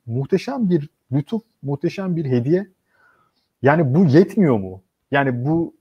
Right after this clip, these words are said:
bu yetmiyor. Bir de bize ahlaki, bir de bize, e, işte kültürel, bir de bize sanat anlamında, e, işte aksiyoloji anlamında bize bir şeyler söylesin. Hayır, sö-, gerek yok.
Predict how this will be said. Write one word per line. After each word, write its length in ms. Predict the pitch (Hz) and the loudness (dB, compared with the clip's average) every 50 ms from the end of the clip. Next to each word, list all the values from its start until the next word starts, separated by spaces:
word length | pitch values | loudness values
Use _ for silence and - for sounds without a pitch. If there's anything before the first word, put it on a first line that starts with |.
| _ - | _ -10
bu 280 | 123 120 135 175 190 | -6 -2 -2 0 0
yetmiyor. 680 | 165 147 196 214 202 - - 165 170 190 208 202 156 | 4 6 4 4 4 2 -2 0 2 2 2 2 0
Bir 100 | 151 165 | 0 4
de 100 | 170 190 | 4 4
bize 160 | 165 156 180 196 | 4 4 2 4
ahlaki, 640 | 160 151 151 156 160 165 165 160 - - - 151 | 4 4 4 4 4 4 4 2 2 -2 -6 -6
bir 80 | 143 151 | -2 -2
de 120 | 165 165 | -2 -2
bize, 360 | 156 151 135 147 165 165 156 160 _ - - _ _ _ - 131 | -2 -4 -4 -4 -4 -4 -6 -8 _ -20 -20 _ _ _ -4 -2
e, 480 | 127 127 123 123 123 120 117 120 117 123 | 0 0 0 0 -2 -2 -4 -6 -6 -8
işte 240 | 123 - - - 139 | -10 -12 -8 -8 -10
kültürel, 640 | - - - 147 139 - - 135 160 151 143 127 123 | -8 -6 -6 -6 -6 -4 -2 0 2 2 2 0 -2
bir 80 | 135 | -2
de 100 | 147 147 | -4 -4
bize 180 | 139 131 151 156 | -4 -4 -6 -6
sanat 380 | - - - 139 147 156 151 | -6 -6 -4 -2 -2 -2 -2
anlamında, 800 | 151 143 135 131 127 117 117 110 110 107 101 104 98 92 - - _ - | -2 -4 -4 -4 -4 -4 -4 -6 -6 -6 -6 -6 -6 -8 -10 -16 _ -20
e, 340 | - - - - - - - | -18 -18 -18 -20 -20 -20 -20
işte 180 | - - - | -20 -14 -8
aksiyoloji 560 | 117 127 - - - - 151 143 147 143 147 165 | -8 -8 -8 -6 -4 -2 0 0 0 0 0 0
anlamında 500 | 156 139 131 123 120 117 110 110 110 120 | 0 0 -2 -2 -2 -2 -4 -4 -4 -4
bize 180 | 131 143 180 | -2 -2 -2
bir 40 | 156 | -2
şeyler 300 | - - 185 185 190 185 | 0 0 2 2 2 2
söylesin. 440 | - - - 151 113 101 - - 143 | 0 -2 -4 -4 -4 -4 -6 -8 -6
Hayır, 160 | 180 247 269 | -6 -6 -6
sö-, 420 | - - - - - 175 151 135 | -8 -14 -16 -8 -6 -6 -4 -2
gerek 340 | 123 156 185 240 254 - - | 0 0 0 0 -2 -4 -10
yok. 80 | - | -18